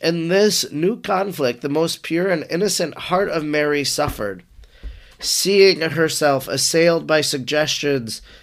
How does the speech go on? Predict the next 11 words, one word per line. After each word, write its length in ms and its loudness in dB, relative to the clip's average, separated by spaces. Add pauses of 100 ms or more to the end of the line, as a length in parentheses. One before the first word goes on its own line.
(220)
so 440 4
foreign 680 4 (600)
and 240 -4
so 220 2
distant 720 0 (420)
from 220 0
the 220 4
ineffable 880 2
purity 640 -2
and 180 -2
nobility 920 0